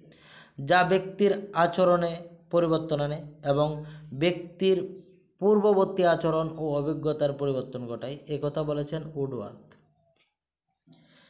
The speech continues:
শিশু ভাষা শিক্ষার ক্ষেত্রে স্তর কয়টি? এটা হচ্ছে তিনটি। শিশুর ভাষা শিক্ষার ক্ষেত্রে স্তরগুলি হলো প্রাক প্রাথমিক স্তর,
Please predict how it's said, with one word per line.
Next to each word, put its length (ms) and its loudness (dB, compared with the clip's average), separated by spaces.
শিশু 500 0
ভাষা 360 -2
শিক্ষার 440 2
ক্ষেত্রে 360 0
স্তর 380 2
কয়টি? 380 -2
এটা 140 -4
হচ্ছে 220 -8
তিনটি। 420 -8
শিশুর 440 2
ভাষা 340 -2
শিক্ষার 560 2
ক্ষেত্রে 440 -2
স্তরগুলি 460 0
হলো 220 -2
প্রাক 260 2
প্রাথমিক 400 -2
স্তর, 260 -2